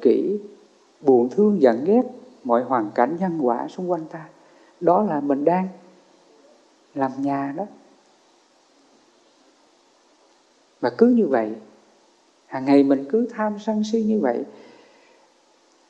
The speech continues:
thì đến khi cái thân này, cái nhà này nó không còn nữa, thì mình sẽ có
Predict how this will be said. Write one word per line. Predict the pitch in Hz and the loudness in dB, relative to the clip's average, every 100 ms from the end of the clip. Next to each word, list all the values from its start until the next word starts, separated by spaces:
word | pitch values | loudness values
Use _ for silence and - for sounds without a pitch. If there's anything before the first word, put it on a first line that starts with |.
| _ _ _ | _ _ _
thì | - | 0
đến | 139 208 233 | 4 4 6
khi | 202 196 | 4 6
cái | 247 247 - - - | 2 0 -4 -20 -2
thân | 214 208 | 2 2
này, | 160 127 120 | 2 2 2
cái | 214 | 0
nhà | 160 135 | 0 0
này | 123 123 120 | 0 -2 -2
nó | 175 226 214 - _ _ _ _ | -4 -8 -10 -20 _ _ _ _
không | 196 185 | -6 -2
còn | 123 110 107 | 2 2 0
nữa, | 104 - - _ _ _ _ - | -8 -12 -20 _ _ _ _ -4
thì | 127 113 | 0 0
mình | 113 101 120 | -2 -6 -10
sẽ | 120 | -6
có | 160 170 | -4 -4